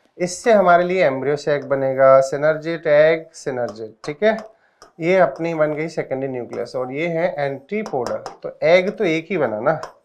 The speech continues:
एक meiosis से एक एग बना, हाँ, meiosis हुई है। तो इसका मतलब है कि हमें फ़ाइव हंड्रेड एग बनाने के लिए फ़ाइव हंड्रेड चाहिए, तो वन ट्वेंटी फ़ाइव ऑब्लिक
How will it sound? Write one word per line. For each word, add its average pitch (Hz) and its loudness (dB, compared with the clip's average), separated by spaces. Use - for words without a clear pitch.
एक 208 2
meiosis 160 -2
से - -10
एक 170 -2
एग 131 0
बना, 110 -8
हाँ, 202 -4
meiosis 143 -6
हुई 127 -6
है। 110 -10
तो 165 -6
इसका 226 2
मतलब 190 4
है 196 4
कि 196 -4
हमें 180 -2
फ़ाइव 190 0
हंड्रेड 160 0
एग 147 2
बनाने 135 0
के 139 -12
लिए 156 -8
फ़ाइव 127 -2
हंड्रेड 120 -8
चाहिए, 120 -18
तो 127 -10
वन 143 -2
ट्वेंटी 139 -6
फ़ाइव 170 4
ऑब्लिक 147 2